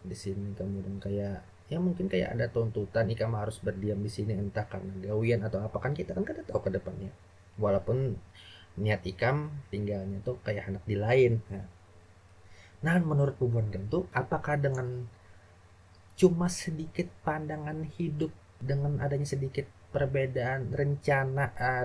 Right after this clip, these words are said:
rencana hidup ke depannya tuh apakah harus menyudahi hubungan perkenalan kayak gitu? Kan yang namanya perkenalan kan konteksnya kan ya untuk mengenal, ya untuk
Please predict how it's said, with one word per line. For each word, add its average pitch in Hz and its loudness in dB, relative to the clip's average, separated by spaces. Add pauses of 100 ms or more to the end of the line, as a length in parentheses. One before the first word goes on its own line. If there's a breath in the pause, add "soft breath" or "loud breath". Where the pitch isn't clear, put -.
rencana 120 -2
hidup 123 -2
ke 131 4
depannya 113 -2
tuh 143 -4
apakah 185 -2 (160)
harus 127 -4
menyudahi 107 -4
hubungan 110 -4
perkenalan 117 -2
kayak 104 -6
gitu? - -12 (1200 loud breath)
Kan 139 4
yang 170 2
namanya 160 2
perkenalan 113 0
kan 190 -2
konteksnya 156 -4
kan 185 -4
ya 262 -4
untuk 113 0
mengenal, 117 -4
ya 147 0
untuk - 0